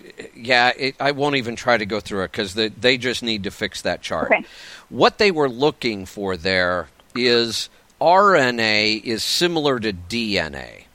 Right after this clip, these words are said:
Speaker 1: Our R N A will, will help
Speaker 2: Yeah.
Speaker 1: us identify human cells.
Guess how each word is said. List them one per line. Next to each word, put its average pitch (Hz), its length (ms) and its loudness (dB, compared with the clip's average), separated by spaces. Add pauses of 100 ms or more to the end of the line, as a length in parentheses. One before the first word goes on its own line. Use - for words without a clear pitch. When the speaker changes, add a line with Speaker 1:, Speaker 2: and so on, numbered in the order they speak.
(280)
Speaker 1:
Our 139 220 4
R 180 300 6
N 147 160 4
A 135 180 4
will, 120 400 0
will 117 320 -2
help 143 320 0
Speaker 2:
Yeah. 135 60 2
Speaker 1:
us - 160 -2
identify 110 600 2
human 139 800 -2
cells. 73 840 -2